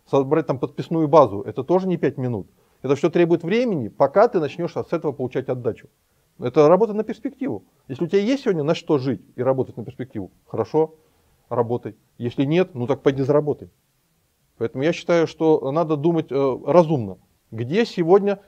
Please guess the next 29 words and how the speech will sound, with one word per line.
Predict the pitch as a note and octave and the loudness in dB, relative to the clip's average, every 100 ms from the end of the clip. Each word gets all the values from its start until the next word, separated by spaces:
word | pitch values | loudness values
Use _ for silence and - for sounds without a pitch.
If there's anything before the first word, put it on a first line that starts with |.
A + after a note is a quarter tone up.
| _ | _
тебе | C#3 C3+ F#3 D#3+ | -4 4 4 4
можно | C3+ C#3+ D#3 B2 | 2 0 2 0
быстро | A#2 - | 0 -2
получить | - B2 - C3 | -6 -8 -8 -6
доход? | B2 A#2 G2+ _ - | -6 -6 -10 _ -10
Если | D3+ E3+ | -6 -4
ты | E3+ | 0
сегодня, | F#3+ F#3 | 2 4
например, | E3+ D#3+ F3 | 2 0 -2
взял | C#3+ E3+ | 2 0
кредит | E3+ F#3 D#3 C#3 - | 0 -2 -2 -4 -6
и | - | -10
платишь, | D#3+ C#3 - - | 0 0 0 -8
э, | A#2+ A#2 | -6 -4
там, | C3 A#2 | -4 -6
по | C3+ | -8
кредиту, | C#3+ D#3 C#3 - F2+ _ _ _ _ _ | -8 -6 -6 -8 -16 _ _ _ _ _
понятно, | C3 E3 F#3+ | 4 4 2
что | E3 C#3+ | -4 -6
тебе | D3+ D3 | -2 0
продать | D3 D3 D3+ | 2 4 4
быстро | B2+ D3 C#3+ | 4 0 0
продукт | C3+ D3+ C#3+ - | 2 2 2 0
офлайн | D3+ F#3 G3 G#3 _ _ _ _ _ | 0 4 2 2 _ _ _ _ _
и | C#3+ | 0
выплатить | D3 C3+ B2+ B2+ | 0 0 -4 -8
кредит | C#3+ C3 C3 | -10 -8 -8
намного | - G2+ - A#2 C3+ E3 D#3+ | -10 -20 -20 -6 -2 -2 -2
проще, | E3 F#3+ - - | 2 4 4 -4